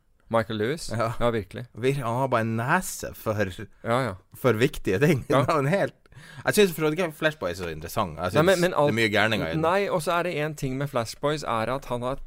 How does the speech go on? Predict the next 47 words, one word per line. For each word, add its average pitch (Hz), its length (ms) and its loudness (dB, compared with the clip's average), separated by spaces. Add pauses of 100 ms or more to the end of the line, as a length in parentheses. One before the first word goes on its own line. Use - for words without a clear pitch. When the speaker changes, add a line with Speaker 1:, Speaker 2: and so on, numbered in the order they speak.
(140)
Speaker 1:
tatt - 340 -4
store 120 560 -4
deler 113 400 -2
av 110 120 -2
innholdet 95 440 -6
der 131 320 -2 (640)
fra 104 560 4
en 120 160 -2
annen, 107 420 -2
eh, 104 380 -2
nå 107 100 -4
prøver 101 220 -4
jeg 104 60 -2
å 113 80 -4
huske - 180 -10
hva 104 80 -4
den 98 160 -4
er, 104 80 -2
Speaker 2:
Ja, 104 160 -2
Speaker 1:
men 98 120 -6
Speaker 2:
altså, 95 240 -2
jeg 107 80 0
kje-, - 280 -4
jeg 101 100 0
Speaker 1:
fra 143 220 4
en 135 80 6
Speaker 2:
kjenner 127 160 6
Speaker 1:
annen 117 160 2
bok. 117 280 -4 (200)
Speaker 2:
Nei, 104 260 0
han 101 140 -6
har 104 80 -2
tatt, 110 320 0
nei, 101 120 0
han 113 100 2
har 113 100 0
tatt, 117 160 0
Speaker 1:
Jo, 156 80 2
han 156 80 2
Speaker 2:
eh, 92 160 2
Speaker 1:
gjør 90 140 -2
det. 101 100 2
Speaker 2:
jeg - 80 -6
kjenner 120 420 0
de 78 60 -8
her 78 140 -8
kildene 95 460 -4